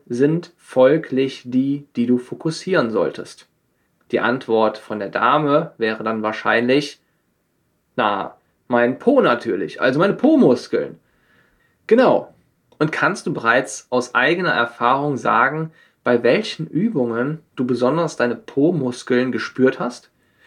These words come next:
Oder bei welchen Übungen du dir vorstellen kannst, dass deine Po-Muskeln besonders brennen? Die Dame, nennen wir sie mal Paula, <laughs> damit sie nicht ganz so anonym ist. Also Paula antwortet,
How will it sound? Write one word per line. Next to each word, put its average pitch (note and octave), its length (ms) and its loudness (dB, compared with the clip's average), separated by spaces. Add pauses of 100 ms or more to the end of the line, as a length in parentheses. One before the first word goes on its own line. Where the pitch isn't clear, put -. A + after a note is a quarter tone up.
(180)
Oder D#3 200 4
bei D#3 180 4
welchen F#3 440 0
Übungen E3 600 -2 (260)
du C3 100 -2
dir B2+ 180 2
vorstellen B2 640 0
kannst, C3+ 360 -4
dass - 140 -2
deine A#2+ 180 -2
Po-Muskeln C3+ 920 0 (220)
besonders C3 560 0
brennen? C#3 560 -2 (800)
Die B2+ 100 2
Dame, G#3 560 2 (380)
nennen G3+ 180 4
wir A#3 80 6
sie F#3 80 6
mal D#3+ 140 4
Paula, A#3+ 720 4 (440)
<laughs> - 600 -10
damit G#3 200 2
sie E3 120 0
nicht C3+ 120 0
ganz D3+ 220 2
so - 80 -4
anonym B2+ 460 2
ist. F3 280 2 (220)
Also C3+ 220 0
Paula F#3+ 400 2
antwortet, D3+ 600 2